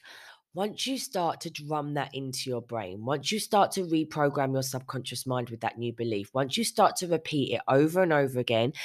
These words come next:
and you start to not only say it and think it, but you start to believe it, that is when, that's when it's gonna start to make a big impact. And that's when you're really gonna start to live by that.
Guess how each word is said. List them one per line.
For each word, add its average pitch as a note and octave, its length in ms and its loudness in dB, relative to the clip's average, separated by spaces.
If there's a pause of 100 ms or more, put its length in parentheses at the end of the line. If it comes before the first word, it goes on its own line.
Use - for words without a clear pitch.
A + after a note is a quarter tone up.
(280)
and F3 180 4
you F3 80 0
start F#3 380 8
to F3 120 0
not E3 220 2
only F#3+ 520 4
say F3+ 580 6
it - 120 0 (320)
and D3+ 160 -8 (120)
think G3+ 320 4
it, B2 240 2 (380)
but C3 160 -4
you C3 100 -4
start C#3 360 0
to C3+ 100 -8
believe B2+ 480 -2
it, G2+ 240 -6 (480)
that C#4 200 12
is D4 160 2
when, F#3 580 4 (380)
that's C#4 320 8
when D#3 480 6 (140)
it's - 180 -4
gonna E3 200 -6
start D3+ 340 -4
to D3 80 -8
make C#3+ 200 -4
a C#3 60 -6
big C3 200 -4
impact. B2 440 -6
And E3 160 0
that's F#3+ 180 4
when C4+ 120 6
you're A#3+ 120 8
really E3+ 400 2
gonna C#3 200 -4
start C3+ 360 0
to C3 80 -6
live B2+ 240 -4
by G#2 200 -6
that. G2 240 -6